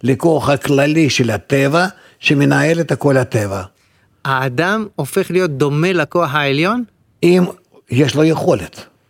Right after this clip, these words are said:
Speaker 2: מה זה אדם שהוא דומה לכוח העליון? יש לו יותר שרירים, הוא יותר יפה, הוא יותר חכם, מה בדיוק?
Speaker 1: לא, לא שרירים ולא יותר יפה,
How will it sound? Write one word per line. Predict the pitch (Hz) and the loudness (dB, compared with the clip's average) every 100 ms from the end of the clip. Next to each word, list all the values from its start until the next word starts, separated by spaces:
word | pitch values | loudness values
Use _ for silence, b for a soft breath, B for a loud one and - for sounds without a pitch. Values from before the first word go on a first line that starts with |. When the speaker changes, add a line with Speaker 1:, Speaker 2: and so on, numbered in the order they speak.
| - | -6
Speaker 2:
מה | 151 220 | -2 -2
זה | 220 170 | -2 -2
אדם | 147 151 | -2 -2
שהוא | - 147 | 0 -2
דומה | 131 135 143 143 | 0 0 0 0
לכוח | 135 - 143 123 | -2 0 -2 0
העליון? | 131 131 127 135 | -2 0 0 0
יש | 147 | -2
לו | 160 | 0
יותר | 147 143 151 | -2 0 -4
שרירים, | 127 - 135 139 165 151 | -2 -4 -2 0 0 -2
הוא | 139 | -2
יותר | 131 - 160 147 | -4 -2 -2 0
יפה, | 139 131 - 175 156 | -2 -2 -4 -2 0
הוא | 135 135 | 0 0
יותר | 139 170 139 | 0 -2 -6
חכם, | 127 139 160 139 | -8 -6 -4 -4
מה | 135 208 | -2 -2
בדיוק? | 214 165 143 120 _ _ _ | -2 -2 -2 -4 _ _ _
Speaker 1:
לא, | - 147 160 | 0 2 4
לא | 165 156 | 4 2
שרירים | - 139 143 175 185 151 | 2 2 2 2 2 2
ולא | 151 147 | 2 4
יותר | 135 143 127 | 2 2 2
יפה, | 120 107 - 165 175 | 0 -2 0 4 4